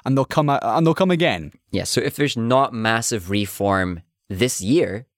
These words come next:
Speaker 2: it will happen again, 'cause these clubs are not trustworthy. I hope if anybody here supported one of these clubs, that they are kinda, like, changing their mind and they're gonna support a legitimate football club after this, 'cause
Speaker 1: Gonna support West Brom.
Speaker 2: it is so much more interesting supporting a team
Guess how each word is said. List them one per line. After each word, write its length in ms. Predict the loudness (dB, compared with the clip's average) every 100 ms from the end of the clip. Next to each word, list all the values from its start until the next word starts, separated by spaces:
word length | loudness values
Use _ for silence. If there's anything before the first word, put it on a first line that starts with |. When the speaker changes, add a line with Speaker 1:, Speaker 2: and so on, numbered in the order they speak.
| _
Speaker 2:
it 140 | -4
will 220 | 0 0 0
happen 360 | -2 -4 -6
again, 320 | -4 -4 -4 -4
'cause 180 | -4
these 180 | 0 0
clubs 300 | 0 0 0
are 100 | -2
not 260 | -2 -2 -2
trustworthy. 600 | -4 -4 0 0 0 0
I 60 |
hope 180 | -2 -2
if 120 | -2 -2
anybody 480 | -2 0 0 -2
here 220 | -2 -2 -2
supported 580 | -4 -6 0 0 2 0
one 160 | 0
of 80 | 2
these 160 | 0 -2
clubs, 300 | -2 -2 0
that 140 | 0
they 100 | 4
are 240 | 4 2 -2
kinda, 280 | -6 0 2
like, 320 | 4 2 -4 _
changing 340 | -2 -2 0 -2
their 80 |
mind 280 | 0 0 0
and 80 | -2
they're 60 | -2
gonna 140 | -2
support 400 | -2 -2 -2 0
a 60 | 0
legitimate 480 | 0 0 0 -2 -6
football 240 | -4 -6
club 200 | -4 -2
after 300 | -2 -4 -8
this, 240 | -8 -12
'cause 140 | -2 0
Speaker 1:
Gonna 100 | 2
support 320 | 0 0 2
West 220 | 2 0
Brom. 320 | -2 -2 -2 -4
Speaker 2:
it 160 | -2 0
is 140 | 0
so 280 | 0 0 0
much 260 | 0 -2 0
more 140 | 0 0
interesting 600 | -2 -4 -6 -4 -6 -4
supporting 520 | -6 -2 -2 -2 -2
a 40 | -4
team 400 | -2 -4 -4